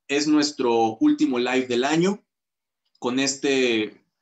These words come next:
con este tema y con esta plática cerramos este ciclo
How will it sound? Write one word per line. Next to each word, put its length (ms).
con 160
este 240
tema 360
y 60
con 180
esta 260
plática 500
cerramos 800
este 260
ciclo 760